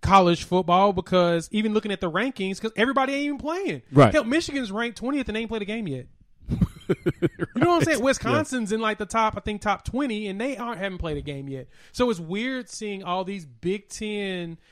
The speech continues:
Speaker 1: and Pac-twelve teams in the rankings that are in the rankings, and they haven't even touched the field yet, so we have no clue. And then we don't have the cross-conference games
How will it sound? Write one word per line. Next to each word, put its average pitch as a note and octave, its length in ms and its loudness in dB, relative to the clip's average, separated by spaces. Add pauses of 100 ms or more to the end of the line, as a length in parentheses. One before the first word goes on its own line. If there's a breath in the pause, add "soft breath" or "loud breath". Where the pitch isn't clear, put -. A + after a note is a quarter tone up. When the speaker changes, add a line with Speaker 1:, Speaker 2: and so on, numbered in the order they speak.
(140 soft breath)
Speaker 1:
and D3 120 -12
Pac-twelve F#3+ 540 -4
teams E3+ 380 -8
in F#3 220 -6
the F3 100 -4
rankings D#3+ 540 -8
that D3 120 -6
are C#3+ 140 -6
in G#3 180 -4
the A#3+ 80 -4
rankings, C#3+ 540 -8 (240 soft breath)
and E3+ 100 -2
they G3+ 80 0
haven't G3+ 240 -2
even F3 200 -6
touched - 340 -6
the D#3 80 -8
field A3+ 380 -6
yet, D#3 260 -6
so D3+ 80 -10
we A3+ 140 -6
have E3 200 -4
no E3+ 160 -6
clue. A#3+ 400 -4 (180 loud breath)
And G#3 160 -4
then B3+ 280 -6
we G3+ 100 -8
don't G#3 240 -8
have F#3+ 200 -10
the F3+ 80 -12
cross-conference - 1800 -6
games F3+ 720 -2